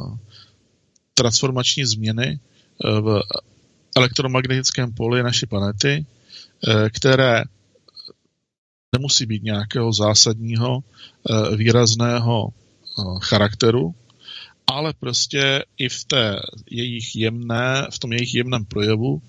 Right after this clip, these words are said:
eh, s-, tyto dopady jsou, nebo,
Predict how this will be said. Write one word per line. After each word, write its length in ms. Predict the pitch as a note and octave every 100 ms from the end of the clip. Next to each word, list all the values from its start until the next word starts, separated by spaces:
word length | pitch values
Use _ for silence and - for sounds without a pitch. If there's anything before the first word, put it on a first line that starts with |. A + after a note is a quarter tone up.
| - - - _ -
eh, 100 | B2 G#2+
s-, 1120 | - - - - - - - - - - - -
tyto 260 | - - C#3
dopady 640 | G#2 G2 A#2 B2+ B2+ D3 -
jsou, 280 | - B2+ A#2+ - - _ -
nebo, 200 | A2